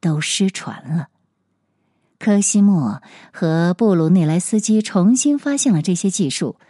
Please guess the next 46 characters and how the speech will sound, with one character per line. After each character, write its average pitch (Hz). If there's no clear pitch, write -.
布 294
鲁 202
内 196
莱 147
斯 170
基 156
改 131
进 202
了 151
古 143
罗 147
马 202
人 131
的 156
建 185
筑 156
技 151
术， -
他 269
设 254
计 226
了 170
内 311
外 269
两 135
层 208
拱 170
顶 165
的 131
结 127
构， 127
这 330
个 247
结 190
构 185
被 170
后 175
来 139
很 139
多 196
圆 170
顶 175
建 156
筑 147
采 139
用， 127